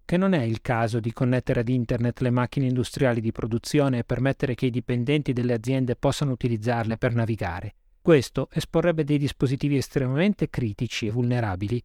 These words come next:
a virus o a cavalli di Troia, chiamati anche Trojan horse o più semplicemente Trojan. C'è anche qualcosa di più. Per anni si è parlato di fabbrica senza carta, paperless fabric o paperless factory.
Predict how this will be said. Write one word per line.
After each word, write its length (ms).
a 120
virus 540
o 100
a 60
cavalli 380
di 120
Troia, 480
chiamati 420
anche 300
Trojan 380
horse 400
o 140
più 120
semplicemente 680
Trojan. 520
C'è 120
anche 220
qualcosa 420
di 140
più. 180
Per 160
anni 400
si 160
è 20
parlato 380
di 100
fabbrica 440
senza 360
carta, 500
paperless 640
fabric 680
o 100
paperless 540
factory. 540